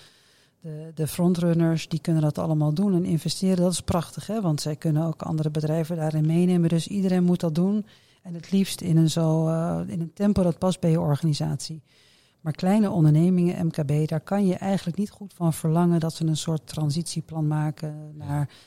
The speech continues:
Speaker 2: Ja.
Speaker 1: datagedreven werken of wie moet ik welke vaardigheden op laten doen. Dus die moet je gewoon iets meer helpen, iets meer ondersteunen. Kijk, V N O-N C W is daarmee bezig, M K B Nederland. Dus via die brancheverenigingen kun je dat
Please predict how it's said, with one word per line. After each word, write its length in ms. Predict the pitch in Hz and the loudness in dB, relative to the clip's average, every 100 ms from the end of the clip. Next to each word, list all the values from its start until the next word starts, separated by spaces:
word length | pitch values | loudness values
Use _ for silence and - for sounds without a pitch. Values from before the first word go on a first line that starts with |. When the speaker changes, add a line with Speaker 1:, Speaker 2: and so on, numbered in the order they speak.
| _ | _
Speaker 2:
Ja. 200 | - 90 - | -20 -20 -12
Speaker 1:
datagedreven 880 | 147 143 151 - 156 151 156 165 | -6 -4 -4 -4 -2 0 0 0
werken 420 | 156 165 165 - 180 | 2 2 2 -2 -2
of 240 | 165 156 | -2 -2
wie 100 | 160 | -6
moet 180 | 151 156 | -8 -12
ik 60 | 147 | -8
welke 240 | 165 160 | -6 -6
vaardigheden 640 | - 165 170 165 170 165 180 | -6 -2 -2 -2 0 0 0
op 160 | 185 | -4
laten 260 | 170 170 165 | -2 -2 2
doen. 100 | 165 | 2
Dus 160 | 170 - | 2 0
die 100 | 208 | 2
moet 240 | 214 214 | 2 0
je 100 | 196 | -4
gewoon 360 | 165 175 175 220 | -4 0 0 0
iets 240 | 247 - - | -8 -10 -8
meer 160 | 180 | -2
helpen, 320 | 170 185 175 | 2 0 0
iets 140 | 190 - | -8 -4
meer 120 | 165 | -4
ondersteunen. 760 | 175 151 - 190 214 233 269 - - _ _ - | -2 -4 -4 -4 -2 -2 -4 -6 -18 _ _ -20
Kijk, 140 | 151 | -20
V 80 | - | -16
N 200 | 165 160 | -12 -6
O-N 180 | 165 170 | 0 0
C 220 | - 165 | 2 2
W 40 | |
is 360 | 165 180 196 190 | 4 4 2 0
daarmee 240 | 185 175 | 2 2
bezig, 500 | 160 165 170 170 165 | 2 -2 -4 -8 -8
M 120 | - 160 | -2 -2
K 140 | - 147 | -2 -2
B 40 | |
Nederland. 800 | 147 151 165 185 185 175 175 - | 0 0 2 2 4 2 2 0
Dus 220 | 165 151 | -2 -2
via 260 | - 170 160 | -6 -4 -4
die 160 | 151 160 | -2 -2
brancheverenigingen 1080 | 156 170 160 - 151 151 147 - 151 151 | 0 0 0 -2 -2 0 0 -2 -4 -4
kun 140 | - 165 | -2 2
je 120 | 151 | 2
dat 240 | 147 - | 2 -4